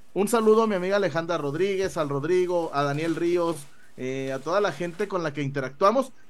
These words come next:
Muy tarde, muy pinche tarde, me di cuenta, muy tarde, porque pinche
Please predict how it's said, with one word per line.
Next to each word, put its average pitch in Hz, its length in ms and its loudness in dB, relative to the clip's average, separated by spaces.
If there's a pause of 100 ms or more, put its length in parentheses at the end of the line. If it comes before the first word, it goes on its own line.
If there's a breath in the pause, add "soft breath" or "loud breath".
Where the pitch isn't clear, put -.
(200 soft breath)
Muy 359 280 4
tarde, 233 720 2
muy 311 260 0
pinche 277 500 -2
tarde, 180 640 2
me 196 180 0
di 240 140 -4
cuenta, 170 640 -2
muy 294 220 2
tarde, 180 520 0 (480)
porque 233 560 4 (380)
pinche 277 580 0